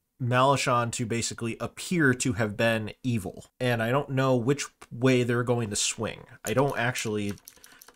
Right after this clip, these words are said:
I actually also don't know which one is better.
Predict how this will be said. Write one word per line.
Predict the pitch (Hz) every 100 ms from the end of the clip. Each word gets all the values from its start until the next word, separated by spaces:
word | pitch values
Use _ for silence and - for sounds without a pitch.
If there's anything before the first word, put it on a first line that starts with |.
| - -
I | 123
actually | 143 - 151
also | 151 165 135
don't | 127 113
know | 120
which | 117 127
one | 135 117
is | 104
better. | 123 123 - -